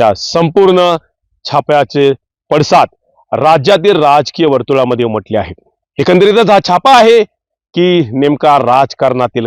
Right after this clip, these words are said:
काटा आहे, अशी चर्चा सध्या आता संपूर्ण सातारा जिल्ह्यासह महाराष्ट्रातल्या राजकारणात सध्या चर्चेला आलेली आहे.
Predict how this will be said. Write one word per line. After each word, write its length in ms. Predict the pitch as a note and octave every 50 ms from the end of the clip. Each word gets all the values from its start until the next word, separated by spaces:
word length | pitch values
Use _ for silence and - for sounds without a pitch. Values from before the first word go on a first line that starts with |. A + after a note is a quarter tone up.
| - _
काटा 280 | - B2 A#2+ - - B2+
आहे, 240 | A#2+ A2 A2+ A2+ A2 _ _ _ _ -
अशी 280 | - A#2+ - - B2+ A2+
चर्चा 500 | - _ - - C#3+ B2+ G#2+ - D3+ A#2+
सध्या 340 | - - A2 G#2 G#2 A2 G#2
आता 260 | G2 - A2+ A2 G#2 - - - - _
संपूर्ण 580 | - - E3 C#3+ A#2+ - C3 B2 B2+ B2 B2 B2 - - - - _ _
सातारा 500 | - - - D3+ D3 - D#3 D3+ D3+ D3
जिल्ह्यासह 680 | B2 A2 A#2+ C3+ D#3 F3 D#3+ C#3 - - A#2+ A#2+ A#2+ A2+ - _ _ _ _ _ _ -
महाराष्ट्रातल्या 840 | G#2 A#2 C3+ C3+ D#3 F3 E3 D#3+ D3 - - C#3 C3 - C3 B2+
राजकारणात 580 | A#2 A2+ A2 G#2+ - - A#2 A2 A2 G#2+ G#2 G#2 _ - _ _ _ _ _ _ _ _ _
सध्या 460 | _ - C3+ A#2+ A2 B2 A2+ G#2+ G#2 - _ _ _ _ _ - -
चर्चेला 400 | E3+ C#3+ A#2+ - C#3+ B2 A#2 G#2 - -
आलेली 240 | - A2 A2 A2+ A2
आहे. 180 | A2+ G#2 G#2